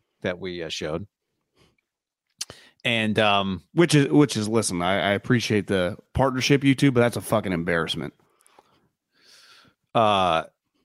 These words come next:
Speaker 1: yeah, I, I haven't checked in a week to see if it's still on the T M Z site, but my guess is it is. And, um,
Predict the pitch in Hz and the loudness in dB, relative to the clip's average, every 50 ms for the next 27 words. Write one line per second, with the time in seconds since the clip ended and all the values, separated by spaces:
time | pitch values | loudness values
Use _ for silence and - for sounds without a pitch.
0 | _ _ _ - 117 113 104 90 104 147 147 147 151 180 185 180 135 - - - | _ _ _ -4 0 0 2 2 2 2 2 2 0 0 0 -2 -4 -4 -2 0
1 | - 165 147 131 - - 131 113 110 113 117 101 - - - 110 95 98 - - | 2 2 2 0 2 0 0 2 2 2 0 -2 -2 -4 -4 -4 -4 -4 -8 -6
2 | - 117 98 95 92 90 - - - 107 92 90 92 92 104 101 95 - - 90 | -4 -2 -2 -2 -4 -10 -12 -10 -8 -8 -8 -10 -12 -12 -12 -12 -12 -12 -12 -12
3 | 85 87 98 _ _ _ _ _ _ - 98 90 85 82 _ _ _ _ _ _ | -12 -12 -14 _ _ _ _ _ _ -14 -14 -14 -14 -14 _ _ _ _ _ _
4 | _ _ _ _ 104 95 87 87 87 92 110 107 101 - 87 78 71 85 78 76 | _ _ _ _ -18 -16 -16 -10 -4 -2 -2 -2 -2 -4 -8 -10 -10 -12 -14 -12
5 | - 90 101 107 - - _ _ _ _ _ _ _ - - - _ _ _ _ | -10 -8 -8 -10 -12 -16 _ _ _ _ _ _ _ -20 -20 -20 _ _ _ _
6 | _ _ _ - - 143 139 139 139 139 143 123 123 139 135 135 131 127 127 127 | _ _ _ -4 -2 0 0 0 0 0 0 2 4 4 4 4 4 2 0 -4
7 | 131 - | -8 -10